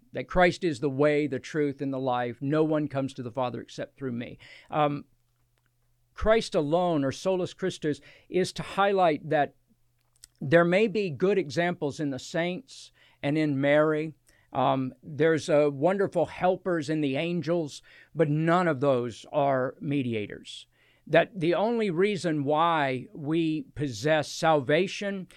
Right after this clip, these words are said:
and particularly the promise of the Father, uh, who is the Holy Spirit, is because of the mediation of Christ.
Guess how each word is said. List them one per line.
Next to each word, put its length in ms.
and 220
particularly 380
the 80
promise 360
of 80
the 80
Father, 440
uh, 240
who 120
is 140
the 100
Holy 260
Spirit, 400
is 140
because 280
of 60
the 60
mediation 420
of 80
Christ. 460